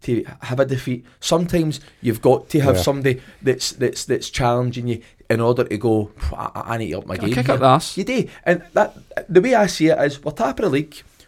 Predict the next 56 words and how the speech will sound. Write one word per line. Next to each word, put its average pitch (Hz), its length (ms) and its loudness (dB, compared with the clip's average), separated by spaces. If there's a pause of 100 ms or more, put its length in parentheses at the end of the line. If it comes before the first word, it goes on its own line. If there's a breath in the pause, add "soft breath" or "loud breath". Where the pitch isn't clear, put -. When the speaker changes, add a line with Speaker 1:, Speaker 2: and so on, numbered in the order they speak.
(120 soft breath)
Speaker 1:
We 147 100 2
go 196 160 6
into 180 140 0
the 147 80 0
next 139 240 -2
set 143 140 0
of - 100 -4
fixtures 131 400 -4
before 180 340 2
the 165 60 4
World 120 260 0
Cup. 143 300 -2 (440 soft breath)
Now, 135 160 2 (260)
th-, 120 140 -4 (120)
it - 120 -4
doesn't 202 200 -2
matter 113 220 4
if 110 80 -4
they're 98 80 -8
favourable 156 420 2
or 165 80 4
no, 160 220 0 (220 soft breath)
but - 120 -4
we've 160 120 -4
got - 120 2
a 180 40 0
few 196 220 -2
home 139 220 -2
ties 131 320 -2
in 127 120 -4
there. 131 200 2
We've 110 200 -12
got 104 320 -2
a, - 40 -16
you 120 60 -8
know, 104 260 -4
a - 40 -20
few 131 160 -2
European 113 440 -2
games, 135 360 -4 (320 soft breath)
and 165 140 0
you'd 156 120 2
like 170 160 4
to 156 60 -4
think 135 180 -2
that - 80 -8
before - 240 -4
you 120 80 0
get 117 200 0
to - 60 -14
the 113 80 -2
World 107 260 -2
Cup, - 240 0
there's 107 160 0
that 113 220 4
momentum 120 640 -2